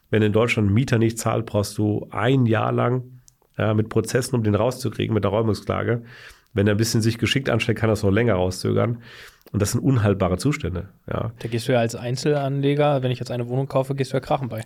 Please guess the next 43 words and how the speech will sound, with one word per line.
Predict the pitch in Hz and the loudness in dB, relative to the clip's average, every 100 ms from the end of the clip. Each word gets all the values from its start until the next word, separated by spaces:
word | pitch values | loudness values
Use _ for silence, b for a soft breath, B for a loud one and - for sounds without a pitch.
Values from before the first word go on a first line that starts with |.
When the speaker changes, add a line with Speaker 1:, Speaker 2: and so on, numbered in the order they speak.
| - - | -12 -2
Speaker 1:
Genau, | 190 82 - | 0 0 0
ne? | 95 117 | 2 4
Also | 101 101 | 4 4
da | 101 | 4
gehst | 123 | 2
Speaker 2:
Also | 110 | 0
Speaker 1:
du | 98 | 0
krachen | 110 131 | 0 2
und | 110 101 | 2 2
deswegen | 101 101 | 2 2
rate | 95 101 120 | 2 0 2
ich | 110 | 0
auch | |
keinem, | - 107 120 110 | 2 0 2 2
eine | 104 - | 2 2
einzelne | 127 123 117 | 0 0 2
Wohnung | 143 139 | 4 4
nur | 107 | 2
zu | 104 110 | 0 0
kaufen, | 101 117 127 | 0 0 2
weil | 104 | 2
dann | 104 | 2
hast | 127 - | 2 2
du | 123 | 2
immer | 117 | 4
nur, | 117 120 117 B B B B - | 6 4 0 B B B B -2
äh, | 113 113 107 | 2 2 2
dein, | 104 101 | 2 2
dein, | 101 101 101 98 | 2 2 2 2
deine | 98 98 107 | 2 2 2
Eier | 113 | 2
in | 110 | 2
einem | 110 98 | 2 2
Basket | 104 120 - 104 | 2 0 0 -2
drin | 101 104 | 0 2
und | 107 | 2
Speaker 2:
Ja. | |
Speaker 1:
das | 107 110 | 2 2
ist | 101 | 2
nie | 127 143 | 4 2
schlau, | - 95 92 131 | 0 0 0 0
ja. | 110 98 | 0 0
Speaker 2:
Ja. | 123 | -2